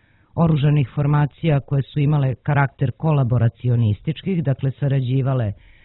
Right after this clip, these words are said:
sa okupatorom, počev od toga da su Italijane dočekali kao oslobodioce, a zatim se na raspolaganje stavili Nemcima, a sve u kontekstu, odnosno u cilju ostvarenja velikoalbanske ideje, čiji su temelji postavljeni još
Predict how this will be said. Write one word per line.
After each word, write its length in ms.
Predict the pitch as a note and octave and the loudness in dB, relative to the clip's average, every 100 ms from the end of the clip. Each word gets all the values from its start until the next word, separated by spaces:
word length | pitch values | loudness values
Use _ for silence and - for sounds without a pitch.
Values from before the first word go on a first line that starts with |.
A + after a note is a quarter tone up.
| _ _ - | _ _ -2
sa 80 | D3 | 0
okupatorom, 800 | C3 D3 - C#3 C#3+ G3 G#3 F#3 | 2 0 2 2 2 0 0 0
počev 300 | D3+ - D3 | 0 0 -2
od 100 | D3+ | 0
toga 240 | D3 C3+ | -2 0
da 120 | A#2+ | -2
su 160 | C#3+ D3 | -2 -2
Italijane 560 | C3+ D3+ D3+ C#3+ D3+ | 0 2 2 4 2
dočekali 560 | C3+ C#3 - B2+ C#3 C#3+ | 2 0 0 -4 -2 -2
kao 260 | - - C3 | -2 0 0
oslobodioce, 1080 | C3 - C3 C3+ D#3 F#3 A3 G#3+ - G#3 C#3 _ _ _ _ | 0 -2 0 0 0 0 0 -2 -2 -2 -2 _ _ _ _
a 160 | E3+ D3+ | 0 2
zatim 360 | D3+ D3 C#3 | 2 0 -2
se 160 | - D#3 | 0 0
na 100 | D#3 | 2
raspolaganje 760 | D3 - D3 C#3+ C#3 E3 D3+ | 0 -2 0 2 2 0 0
stavili 560 | B2+ - D3+ D#3 D3 C3+ | -2 0 0 2 2 2
Nemcima, 840 | C3+ D3 F3+ G#3+ - A#3+ A3 G3+ - | 2 2 2 0 -2 -2 0 0 -2
a 140 | E3+ F#3 - | -4 -4 -2
sve 140 | F#3 | -2
u 100 | E3 | -2
kontekstu, 960 | - D3 D3+ D3+ F3 - - - D3+ C#3+ - - - | -2 0 0 0 -4 -6 -10 -4 -2 -2 -6 -20 -8
odnosno 400 | - G3 - G3 | -4 -4 -2 -2
u 80 | F3+ | -2
cilju 420 | - G#3 A3+ F#3 | -4 -4 -2 -2
ostvarenja 800 | E3+ - D3+ D#3 D#3 D#3+ D3 C3 - _ - | -4 -4 -4 0 0 0 0 -2 -6 _ -6
velikoalbanske 1040 | D3 E3+ E3 - D#3 D#3 F3+ E3+ - C#3+ | 0 0 0 2 2 2 0 -2 -2 -2
ideje, 420 | C#3+ C3+ D3+ F3 F3+ | 0 0 0 0 -2
čiji 260 | - E3 | -4 -4
su 200 | - D#3 | -4 -6
temelji 420 | - C#3+ D3 C#3+ | -2 0 0 0
postavljeni 800 | C3+ C#3 C#3 - D#3 D3 D3 C#3 | -2 0 -2 0 -2 2 2 2
još 220 | C3 C3+ | 2 0